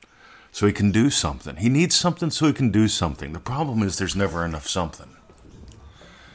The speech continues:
That's part, that's part two, right? There,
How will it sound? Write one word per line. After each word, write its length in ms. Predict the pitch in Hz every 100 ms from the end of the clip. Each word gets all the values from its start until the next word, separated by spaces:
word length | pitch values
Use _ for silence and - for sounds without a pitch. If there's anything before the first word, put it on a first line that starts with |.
| - - - - - -
That's 160 | 95 -
part, 320 | - 98 -
that's 180 | 92 -
part 400 | - 95 127 -
two, 440 | - 110 98 - - - - _ _ _
right? 220 | - 90
There, 180 | - 95